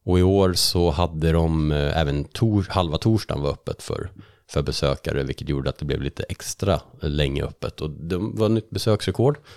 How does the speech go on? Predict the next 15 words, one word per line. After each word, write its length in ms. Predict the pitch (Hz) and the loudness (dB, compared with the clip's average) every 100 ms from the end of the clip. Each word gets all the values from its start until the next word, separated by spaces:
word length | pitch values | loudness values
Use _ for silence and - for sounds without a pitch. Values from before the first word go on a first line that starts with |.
| - _ - | -20 _ -4
eh, 200 | 85 80 | 2 4
nitton 300 | 92 - 92 | 2 0 0
tusen 240 | 90 87 | 2 2
sexhundrafyra 640 | - 92 - 87 - 95 85 | 2 0 2 0 4 4 4
besökare. 520 | 87 92 85 92 147 - - _ _ _ - | 2 2 2 4 2 0 -14 _ _ _ -2
Så 140 | 90 | 2
det 60 | 90 | 4
var, 580 | 92 90 87 85 85 85 85 | 6 6 6 6 4 2 2
eh, 60 | 85 101 | 0 -4
otroligt 500 | 117 120 139 95 80 | -2 2 2 2 0
rolig 280 | 85 80 | 2 2
mässa, 280 | 87 - 71 - - | 0 -2 -6 -8 -6
måste 240 | - - | -4 -2
jag 60 | - | -4
säga. 220 | - | -4